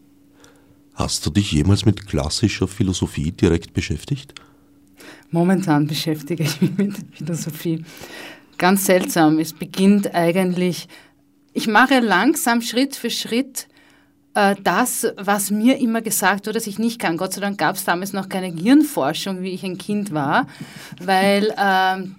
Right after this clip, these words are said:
Speaker 2: die Hirnforschung hätte bei mir sicher ergeben, großes Talent in der Bewegung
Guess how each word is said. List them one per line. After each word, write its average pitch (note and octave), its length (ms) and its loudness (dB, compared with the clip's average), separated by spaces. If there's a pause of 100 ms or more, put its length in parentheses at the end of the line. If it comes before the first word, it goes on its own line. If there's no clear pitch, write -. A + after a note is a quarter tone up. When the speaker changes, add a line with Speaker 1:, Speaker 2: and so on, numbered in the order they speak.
(100)
Speaker 2:
die A3 60 -6
Hirnforschung A3+ 720 2
hätte G3+ 260 -2
bei G#3+ 120 -2
mir G#3 260 -2
sicher A3+ 320 -2
ergeben, G3 600 -2 (480)
großes C4 460 6
Talent F#3+ 480 2
in F3+ 120 -2
der F3 80 -2
Bewegung F#3 800 2